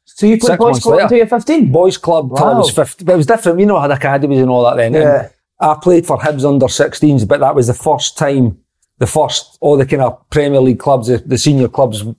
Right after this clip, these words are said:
Speaker 2: got a, an under sixteen league. So I played for Hibs in it. But I still, even at that point, under sixteen, I still hadn't signed, like, committed to going full time with Hibs. So, uh, wee Parky came to me through that season, actually,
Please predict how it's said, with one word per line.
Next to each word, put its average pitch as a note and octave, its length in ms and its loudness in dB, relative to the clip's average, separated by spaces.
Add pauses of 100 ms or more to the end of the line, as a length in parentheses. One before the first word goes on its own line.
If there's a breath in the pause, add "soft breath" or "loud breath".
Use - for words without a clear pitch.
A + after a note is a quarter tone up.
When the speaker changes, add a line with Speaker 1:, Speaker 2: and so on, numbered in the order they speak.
(100)
Speaker 2:
got C3+ 200 2
a, B2+ 180 0
an B2+ 80 -2
under C3 180 0
sixteen A#2+ 440 0
league. C3+ 260 0 (140 soft breath)
So C#3 120 0
I B2+ 140 0
played C3 180 0
for A#2 120 -2
Hibs A#2+ 280 -2
in C3+ 120 0
it. - 80 -8 (280 soft breath)
But C#3+ 280 -2
I - 80 0
still, D#3 420 0
even D3 200 2
at C#3 100 -4
that E3+ 240 -2
point, D3 260 0
under C3 240 0
sixteen, C#3 640 0 (260 soft breath)
I - 240 0
still D3+ 260 0
hadn't C3 260 -2
signed, C#3 500 0 (760)
like, B2+ 220 -2
committed C3+ 380 0
to C3 100 2
going C3 240 0
full B2 220 0
time D3 200 0
with C3 100 0
Hibs. A2 240 -6 (520)
So, C3+ 280 2
uh, D#3+ 160 -6 (320)
wee C#3+ 120 2
Parky C#3 400 -2
came C#3 260 0
to C#3 80 -4
me B2+ 140 2
through C#3+ 340 2
that C#3+ 220 2
season, D3+ 360 2
actually, B2+ 380 -2